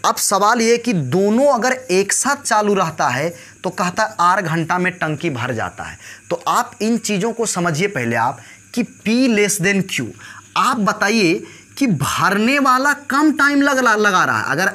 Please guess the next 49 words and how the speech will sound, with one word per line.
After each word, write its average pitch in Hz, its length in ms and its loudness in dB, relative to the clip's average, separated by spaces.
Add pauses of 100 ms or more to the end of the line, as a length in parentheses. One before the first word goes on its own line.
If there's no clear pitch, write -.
अगर 170 240 0
पूरी 180 340 0
तरह 180 220 -2
से 208 180 -4
टंकी 180 420 -4
खाली 160 420 -2
है 139 240 -2 (440)
तो 247 60 -2
ये, 277 200 2 (200)
ये 302 220 0 (220)
P 262 180 4
less 285 300 2
than 302 180 0
Q 269 220 -2
का 302 100 4
मतलब 277 300 0
है 294 80 0
कि 294 140 -2
पी 233 320 -2
का 302 180 0
जो 311 140 0
टाइमिंग 277 440 2
है 302 60 2
वो 311 160 2 (180)
कम 320 180 2
है, 113 240 -4 (520)
यानी 262 200 2
ये 302 100 2 (180)
कम 262 200 4
ही 311 140 6
टाइम 311 300 2
में, 285 160 4
जितना 262 360 2
टाइम 294 280 2
में 302 120 4
ये 311 120 2
भरता 247 380 0
है 247 320 2 (320)
उससे 269 340 0
ज़्यादा 233 480 4
समय 302 260 2
लग 294 200 2
जाता 269 260 0
है 285 60 2
बी 233 200 2
को 269 160 -2
खाली 208 400 0
करने 113 320 -4
में। 82 200 -16